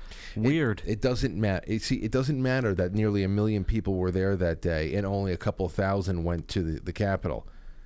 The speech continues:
Speaker 1: Doesn't matter. They, they, that, the, the proportion of what happened and who was provo-, and how small the amount of people who were provocateured into creating a situation that has been,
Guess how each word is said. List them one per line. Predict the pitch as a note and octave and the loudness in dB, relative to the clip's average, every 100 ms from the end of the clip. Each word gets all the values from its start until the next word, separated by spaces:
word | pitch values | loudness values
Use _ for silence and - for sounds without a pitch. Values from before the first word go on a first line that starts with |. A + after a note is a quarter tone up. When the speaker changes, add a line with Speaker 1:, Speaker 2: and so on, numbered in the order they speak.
| - - | -16 -2
Speaker 1:
Doesn't | G#2+ G#2 G2+ | 0 2 2
matter. | F#2+ E2 A#1 - - - - - - - | 2 0 -4 -8 -12 -14 -16 -16 -16 -2
They, | A2 | 0
they, | G#2+ A2+ | 0 0
that, | G#2 A#2+ - A2 | 0 0 -2 0
the, | A#2 | 0
the | A2+ | 2
proportion | A#2+ A#2+ C#3+ D3 C#3+ C#3+ A2 | 0 0 2 2 2 2 0
of | F2 | 2
what | A#2 G2 | 0 2
happened | G#2+ A2 - G2 | 2 2 0 0
and | F2+ | 0
who | A2 | 2
was | G#2+ F#2+ | 0 -2
provo-, | - G2+ G#2 G2+ | 0 2 2 2
and | G#2 | 0
how | F2 G#2 G2+ | 2 2 2
small | - - B2 B2 C3 A#2+ | 0 -2 0 2 4 2
the | A2+ | 2
amount | G#2 G2+ | 2 2
of | - | 2
people | A#2 - F#2+ - - | 0 0 -2 -4 -2
who | C3 | 2
were | B2 G#2+ | 2 2
provocateured | A#2 G#2 G#2+ - - B2 A#2 F#2+ F2 - - - | 2 2 2 0 -2 0 2 2 -2 -6 -10 -2
into | A#2 - | 0 0
creating | - - A2+ G#2+ A2+ A2 | -2 0 2 2 2 0
a | F#2+ | 0
situation | A#2 - G2+ G#2 G2+ F#2+ | -2 0 0 0 0 0
that | E2+ | 0
has | F#2 G2 | 2 0
been, | - G2 F#2+ | 0 0 0